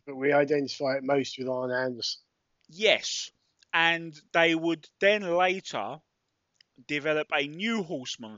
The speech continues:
Speaker 2: theme, which will be, I think, the final W C W Horseman theme.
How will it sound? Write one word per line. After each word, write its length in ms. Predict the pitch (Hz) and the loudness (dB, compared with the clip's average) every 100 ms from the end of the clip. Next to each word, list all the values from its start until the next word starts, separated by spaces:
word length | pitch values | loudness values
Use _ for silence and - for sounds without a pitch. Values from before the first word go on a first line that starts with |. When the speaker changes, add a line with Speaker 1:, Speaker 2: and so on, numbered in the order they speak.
| - | -14
Speaker 2:
theme, 340 | 104 98 113 _ _ _ - _ _ | -12 -12 -18 _ _ _ -20 _ _
which 180 | - 120 | -16 -14
will 80 | 135 | -4
be, 120 | 160 | -2
I 60 | 151 | -2
think, 200 | - 175 | -4 -6
the 140 | 151 | -6
final 380 | - 165 160 139 | -2 -2 -2 -6
W 220 | 120 135 123 | -8 -8 -8
C 80 | - | -8
W 220 | 135 120 | -8 -10
Horseman 400 | 117 107 - 101 | -14 -16 -16 -20
theme. 340 | - 104 101 | -20 -20 -20